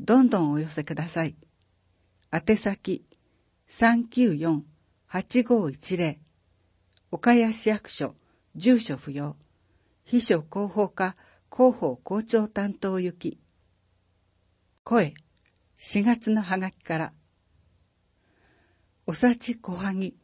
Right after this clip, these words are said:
ティーケーさんより。道端の大犬のふぐりが小さな花をつけていました。雑草とはいえ、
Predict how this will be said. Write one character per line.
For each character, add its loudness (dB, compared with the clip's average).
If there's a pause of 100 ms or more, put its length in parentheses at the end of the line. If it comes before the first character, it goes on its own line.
(300)
テ 2
ィ 6
ー -8
ケ 4
ー 2
さ -6
ん -6
よ -6
り。 -14 (1300)
道 -6 (180)
端 0
の 0 (320)
大 6
犬 4
の 0
ふ 2
ぐ 2
り -4
が -2 (340)
小 4
さ -2
な -6
花 0
を 0
つ -16
け -2
て -10
い -6
ま -6
し -12
た。 -8 (1080)
雑 -2
草 2
と -4
は -2
い -4
え、 -4